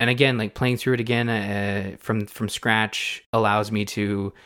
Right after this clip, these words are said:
know, "Okay, I need to save up these amount of eddies so I can go buy, you know, some more hacking stuff." Um, you know, I know not to go down the crafting route, no matter how cool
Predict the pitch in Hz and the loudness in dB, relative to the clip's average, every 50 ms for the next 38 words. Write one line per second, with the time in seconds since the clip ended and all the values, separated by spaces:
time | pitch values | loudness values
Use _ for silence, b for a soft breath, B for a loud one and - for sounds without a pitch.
0 | B B B B B - 110 110 107 104 104 110 104 - 113 104 104 104 104 107 | B B B B B -2 0 2 2 4 2 2 2 0 0 0 2 2 0 -2
1 | 101 104 101 - - - 107 107 104 101 104 - - - - - 110 104 110 - | -4 -4 -6 -2 0 2 2 2 2 0 -4 -10 -16 -18 -6 -2 -2 -2 -2 -6
2 | - 117 110 113 113 113 110 107 107 104 104 - 104 107 110 104 101 101 104 101 | -12 -10 -4 -2 0 0 0 0 -2 -2 -4 -4 -4 -2 -2 0 0 0 -2 -2
3 | 95 90 104 101 101 101 101 101 - - 107 98 98 101 101 98 101 98 98 90 | -2 -2 -2 -2 -2 -2 -2 -4 -4 -4 -4 -4 -4 -4 -4 -2 -4 -4 -2 -2
4 | 92 95 92 92 95 95 92 98 101 B B B B B B B B B - 104 | -2 -2 -2 -2 -4 -4 -4 -6 -8 B B B B B B B B B -4 -2
5 | 101 98 - - 117 104 98 95 98 110 98 - - 101 101 - - - 110 98 | -2 -2 0 0 2 2 2 2 2 2 0 2 0 -2 -2 -2 0 0 2 2
6 | 98 98 101 - - - - B B B B B B B B - - 98 95 95 | 2 0 -2 -4 -10 -18 -20 B B B B B B B B -4 -2 -2 0 -2
7 | 98 95 98 98 95 95 92 92 92 90 87 - _ _ _ _ _ _ _ _ | -2 -2 -4 -4 -6 -6 -8 -8 -8 -10 -12 -14 _ _ _ _ _ _ _ _
8 | _ - 131 110 101 98 98 104 107 107 110 107 104 104 104 104 104 104 104 104 | _ -4 -2 -2 0 0 0 2 2 4 4 4 4 4 4 2 2 0 0 -2
9 | 101 101 104 - - - 107 107 110 101 101 104 104 101 104 - - 113 101 107 | -2 -2 -2 -2 -4 -4 -4 -2 0 0 0 0 0 -2 -2 0 0 0 0 0
10 | - - 110 104 101 104 104 104 104 - 107 110 104 104 107 110 98 - 113 101 | 0 -2 0 0 2 2 0 0 0 -2 -2 0 0 2 2 2 0 2 2 2
11 | 101 98 - - - - 120 110 110 110 107 107 110 104 | 2 0 -2 -2 -2 0 0 2 2 2 0 0 -2 -2